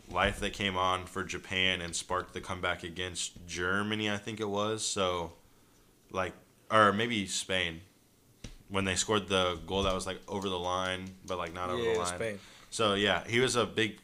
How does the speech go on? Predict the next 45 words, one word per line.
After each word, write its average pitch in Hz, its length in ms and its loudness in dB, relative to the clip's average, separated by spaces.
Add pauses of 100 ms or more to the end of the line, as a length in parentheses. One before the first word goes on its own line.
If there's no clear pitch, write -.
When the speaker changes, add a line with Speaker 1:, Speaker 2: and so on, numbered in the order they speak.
Speaker 1:
uh, 92 420 4
factor 101 420 2
in 90 140 -6
that. 95 260 0
So, 101 280 -2 (640)
I - 140 2
could 190 160 -2
see 151 220 0
Brighton 113 420 -4
just 104 160 -4
having 113 240 -2
a 107 40 -2
little 107 140 0
bit 107 140 -2
more 101 140 -2
pep 104 260 -4
in 113 60 -8
their 107 140 -2
step 110 320 0
for 110 100 -8
this 107 200 -2
game, 110 400 -4 (340)
having 104 300 0
a 92 40 -2
bit 95 240 -2
more 92 140 -4
quality 92 440 -2
in 92 80 -6
their 90 100 -6
side 90 280 -4
as 85 120 -6
well, 90 280 0
and 85 340 -10
edging 90 300 -8
this 87 200 -8
one, 87 220 -10
like, 80 140 -10 (100)
maybe 80 420 -8 (680)
two 92 180 -4
zero, 85 340 -4
three 87 240 -10
one, 82 320 -8
something 87 260 -12
like 85 200 -12
that. 85 280 -10